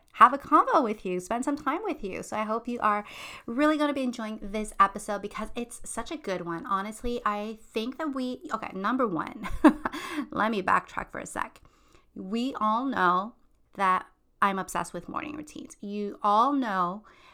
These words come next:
how, how big or small a morning routine can be impactful in your life. I truly believe in, like, a five-minute morning routine up to, like, two-hour morning routines. Like, it doesn't matter. What matters is that you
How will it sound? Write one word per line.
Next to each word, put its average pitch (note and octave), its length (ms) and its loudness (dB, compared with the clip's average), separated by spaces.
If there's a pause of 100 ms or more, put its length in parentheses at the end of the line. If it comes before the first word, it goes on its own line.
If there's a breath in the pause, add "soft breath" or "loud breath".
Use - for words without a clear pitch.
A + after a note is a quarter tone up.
(100)
how, G#3 880 2 (300)
how A3 720 2 (540)
big B3+ 200 0
or D4+ 60 0
small G#3 480 -2
a G#3 80 -6
morning F#3 300 -6
routine F#3 320 -10
can F#3 220 -10
be F3 480 -10 (140)
impactful - 600 -6
in F3+ 80 -12
your - 160 -10
life. - 260 -10 (500 loud breath)
I A3 360 2
truly A#3+ 420 -2
believe A#3 500 -4
in, G3 140 -6
like, F#3 320 -6
a G3+ 60 -6
five-minute F#3+ 420 -2
morning A#3+ 340 -4
routine A#3 480 -8
up F#3+ 180 -2
to, G3 180 -8
like, F3+ 380 -8 (400)
two-hour A#3 480 4
morning G3 280 -4
routines. F3+ 300 -12
Like, - 180 -8
it F#3 140 -8
doesn't G#3 420 -6
matter. F3 320 -2
What G3 160 -6
matters F3 380 -6
is F3+ 120 -12
that E3+ 120 -10
you F3+ 160 -10